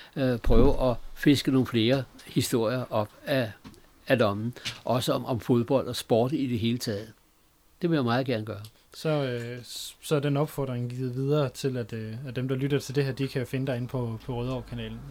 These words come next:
Speaker 2: Lige
Speaker 1: Ja, og det er tre gange W Rødovrekanalen punktum D K. Og jeg hedder Kai Jørgen Martin, og, øh, sender hver torsdag fra atten til klokken toogtyve. Og der er masser af musik, der er både nyt,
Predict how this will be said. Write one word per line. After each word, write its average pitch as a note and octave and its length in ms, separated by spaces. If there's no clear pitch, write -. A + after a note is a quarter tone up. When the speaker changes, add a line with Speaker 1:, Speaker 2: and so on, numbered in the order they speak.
Speaker 2:
Lige A#2 80
Speaker 1:
Ja, B2+ 100
og B2 140
det D3 60
er D3 40
tre B2 240
gange G#2+ 260
W E3 320
Rødovrekanalen C3 640
punktum B2+ 360
D - 160
K. - 60
Og - 600
jeg B2 80
hedder A#2+ 140
Kai C3 260
Jørgen A2 200
Martin, C3 460
og, A#2 380
øh, G#2 100
sender B2+ 280
hver A#2 160
torsdag A2+ 400
fra B2+ 160
atten A#2 260
til - 120
klokken A#2 220
toogtyve. G#2+ 560
Og A2+ 200
der D3 80
er C#3 100
masser C3+ 320
af A#2 60
musik, D#3+ 400
der C#3+ 140
er A#2 140
både C3 260
nyt, C#3+ 200